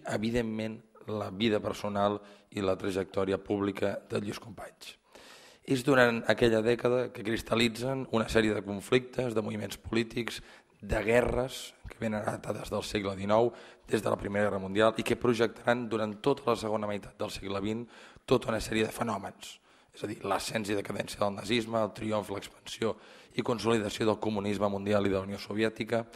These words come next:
la decadència del sistema democràtic i, per què no dir-ho, la demostració de que Espanya tenia un ritme històric propi i que en aquests anys acabarà amollant-se el curs de la història europea.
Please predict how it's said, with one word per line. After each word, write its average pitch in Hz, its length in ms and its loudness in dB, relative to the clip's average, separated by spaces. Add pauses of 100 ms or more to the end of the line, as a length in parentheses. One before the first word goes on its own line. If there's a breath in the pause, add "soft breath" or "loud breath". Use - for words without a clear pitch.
(340 loud breath)
la 120 180 8
decadència 113 520 4
del 110 120 2
sistema 110 360 -2
democràtic 120 640 0 (320 loud breath)
i, 123 80 4
per - 200 -10
què 113 120 0
no 107 120 2
dir-ho, 110 360 4
la 107 120 4
demostració 101 600 -2
de 104 80 0
que 98 80 -8
Espanya 107 420 -2 (460 loud breath)
tenia 120 320 2
un 117 80 2
ritme 110 260 4
històric 104 580 2
propi 123 360 8 (300)
i 107 100 -4
que 110 80 -8
en 101 80 -2
aquests 101 240 2
anys 104 160 -2
acabarà 107 560 0
amollant-se 104 720 2 (360 loud breath)
el 104 140 2
curs 98 240 0
de 95 80 4
la 92 80 2
història 98 380 -4
europea. 101 400 -6